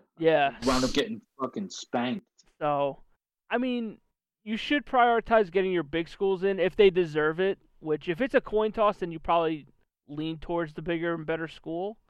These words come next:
Speaker 1: But at
Speaker 2: Yeah.
Speaker 1: the same time, like, Florida State did have the better record. So I'm not gonna talk too much on college football because I don't really pay attention to it.
Speaker 2: So that college football.
Speaker 1: Oh yeah, I, I'm a, I'm the guy.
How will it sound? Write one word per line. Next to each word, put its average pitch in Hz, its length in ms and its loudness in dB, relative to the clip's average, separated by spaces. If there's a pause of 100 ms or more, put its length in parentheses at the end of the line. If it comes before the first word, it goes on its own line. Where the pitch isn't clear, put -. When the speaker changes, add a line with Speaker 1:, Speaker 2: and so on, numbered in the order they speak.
(440)
Speaker 1:
But 240 100 -2
at 247 100 2
Speaker 2:
Yeah. - 40 -14
Speaker 1:
the 220 80 -6
same 214 240 2
time, 170 380 4
like, 147 360 -2
Florida 175 320 0
State 160 240 -2
did 165 160 4
have 160 180 4
the 151 80 -6
better 151 260 0
record. 143 640 -2 (640)
So 123 240 -8
I'm 196 140 0
not 254 180 8
gonna 214 140 -6
talk 165 240 0
too 165 100 -8
much 160 180 -4
on 156 180 -6
college 151 280 -2
football 156 240 -6
because 147 300 -10
I 156 120 -2
don't 156 240 -4
really 147 260 -6
pay 139 200 -10
attention 151 320 -10
to 185 160 -4
it. - 120 -8 (540)
Speaker 2:
So 151 140 2
that 120 160 -4
college 110 300 -4
football. 98 320 -20 (180)
Speaker 1:
Oh 139 160 -8
yeah, 135 360 -8
I, 143 180 -4
I'm 151 120 -6
a, 139 160 -4 (760)
I'm 160 180 -4
the 151 80 -6
guy. 139 400 -4